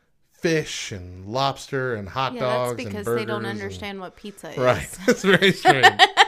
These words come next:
Speaker 1: But, uh, but they've definitely done stuff like that in other, other countries. They haven't done that in America. But seriously, though, it's just weird adding chips and chip-like things to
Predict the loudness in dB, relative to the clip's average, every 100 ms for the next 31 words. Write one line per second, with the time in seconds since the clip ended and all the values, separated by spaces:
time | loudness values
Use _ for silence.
0 | 4 0 0 -4 -6 -6 -2 -2 -2 -4
1 | 0 2 6 6 6 4 4 2 0 0
2 | -2 -2 -4 -4 -6 -6 -4 -8 -12 _
3 | -10 -8 -6 -6 -6 -8 -8 -12 -10 -6
4 | -6 -6 -6 -6 -6 -10 -10 -12 -14 -12
5 | -2 2 2 0 -6 -8 -10 -12 _ _
6 | _ _ _ -14 -8 -6 -6 -4 -4 -2
7 | -2 -4 -10 _ _ _ _ _ _ -4
8 | -2 -2 -4 -6 -8 -10 _ _ _ _
9 | _ _ -6 0 2 2 -4 -8 -8 -12
10 | _ _ _ _ _ _ _ _ _ _
11 | -16 -14 -10 -6 -6 -4 -4 -4 -6 -6
12 | -4 -6 -10 -12 -18 -20 _ -12 -8 -6
13 | -6 -10